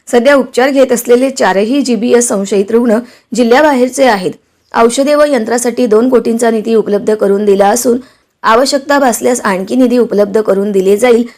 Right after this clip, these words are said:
अशी माहिती जिल्हाधिकारी कुमार आशीर्वाद यांनी दिली.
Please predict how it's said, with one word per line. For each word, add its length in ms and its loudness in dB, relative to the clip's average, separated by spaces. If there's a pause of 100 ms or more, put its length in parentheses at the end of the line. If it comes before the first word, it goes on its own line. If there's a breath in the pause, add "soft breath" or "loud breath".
(140 loud breath)
अशी 240 -2
माहिती 320 0
जिल्हाधिकारी 640 0
कुमार 300 -4
आशीर्वाद 480 -2
यांनी 320 -2
दिली. 260 -4